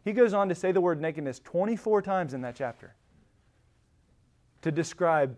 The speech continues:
"Don't walk like the Canaanites, walk like me." Whatever is present in Ham in Genesis chapter nine, whatever Noah sees in Canaan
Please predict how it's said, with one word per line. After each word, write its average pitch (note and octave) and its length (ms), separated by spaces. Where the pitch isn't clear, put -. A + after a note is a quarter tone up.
"Don't E3+ 280
walk F3+ 320
like F3+ 160
the F3 100
Canaanites, D3 520
walk C3+ 240
like B2+ 240
me." A#2+ 180
Whatever D3 560
is D#3+ 340
present C#3+ 580
in C#3 160
Ham A#2 520
in B2+ 120
Genesis B2+ 400
chapter A#2+ 320
nine, G#2+ 360
whatever C#3 440
Noah E3 360
sees B2 760
in C#3 200
Canaan C#3 440